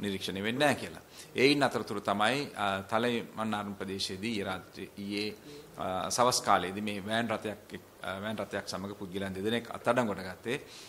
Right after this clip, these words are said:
අ, මේ දෙදෙනා සම්බන්ධව පරීක්ෂා කිරීමේදී ඔවුන්, අ, මන්නාරම නගරයේ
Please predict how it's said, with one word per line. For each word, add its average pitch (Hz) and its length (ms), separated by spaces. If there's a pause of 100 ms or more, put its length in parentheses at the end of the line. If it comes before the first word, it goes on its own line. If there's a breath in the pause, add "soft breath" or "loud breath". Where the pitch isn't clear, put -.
(260 loud breath)
අ, 95 180
මේ 107 160
දෙදෙනා 131 320
සම්බන්ධව 117 420
පරීක්ෂා 101 380
කිරීමේදී 98 840 (420 loud breath)
ඔවුන්, 123 480
අ, 95 460
මන්නාරම 120 760 (300)
නගරයේ 113 720